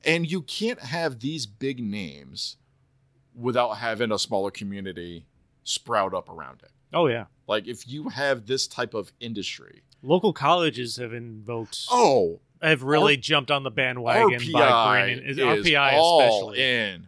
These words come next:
Speaker 1: on One Upstate. I mean,
Speaker 2: And
Speaker 1: Darian Shump, thank you, dude.
Speaker 2: Yeah.
Speaker 1: They are all in. They are going to have eleven tables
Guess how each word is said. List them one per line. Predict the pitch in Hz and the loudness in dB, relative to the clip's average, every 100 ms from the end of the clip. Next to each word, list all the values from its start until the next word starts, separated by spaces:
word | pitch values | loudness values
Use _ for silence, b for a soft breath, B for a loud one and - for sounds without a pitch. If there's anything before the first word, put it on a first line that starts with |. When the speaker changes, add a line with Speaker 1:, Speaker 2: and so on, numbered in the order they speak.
| - | -2
Speaker 1:
on | 110 104 107 | -2 -2 -2
One | 110 | -2
Upstate. | 92 90 - 80 71 - _ _ _ _ - | 0 -2 -2 -4 -10 -16 _ _ _ _ -6
I | 107 | -4
mean, | 107 101 | -4 0
Speaker 2:
And | 143 131 | 2 2
Speaker 1:
Darian | 127 190 220 139 | 4 4 4 2
Shump, | - 151 107 - | 0 0 0 -2
thank | 143 156 160 | 0 0 -2
you, | 120 92 | -4 -6
dude. | 87 87 85 - - | -6 -8 -10 -14 -8
Speaker 2:
Yeah. | 120 | 2
Speaker 1:
They | 139 190 | 6 6
are | 113 98 - - | 4 2 -2 -4
all | 113 110 107 104 _ | -2 0 -2 -4 _
in. | 95 113 151 | -12 -10 2
They | 143 | 4
are | 190 | 4
going | 139 131 120 | 0 -4 -4
to | |
have | 98 104 90 | -6 -6 -8
eleven | 127 98 90 98 95 | -10 -8 -6 -6 -10
tables | - 85 69 60 | -10 -14 -12 -12